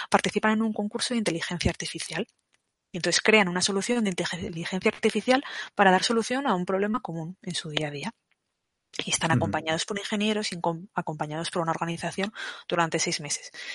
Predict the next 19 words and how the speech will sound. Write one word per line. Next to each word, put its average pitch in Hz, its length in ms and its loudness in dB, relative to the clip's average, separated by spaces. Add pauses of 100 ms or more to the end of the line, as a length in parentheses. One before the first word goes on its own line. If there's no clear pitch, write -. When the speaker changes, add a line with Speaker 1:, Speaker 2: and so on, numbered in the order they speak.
(160)
Speaker 1:
Entonces, 190 220 6
esto 202 120 0
es 214 60 2
importante, 226 580 2 (420)
eh, - 40 0
desde 151 320 2
dos 160 120 -6
puntos 165 220 -8
de 160 80 0
vista. 165 280 -4
Uno, 185 280 2 (180)
que - 120 0
toda 165 120 4
la 175 80 4
familia 180 380 6
hace 165 140 4
algo 175 180 4
junto, 247 380 0 (400)
¿no? 214 120 -2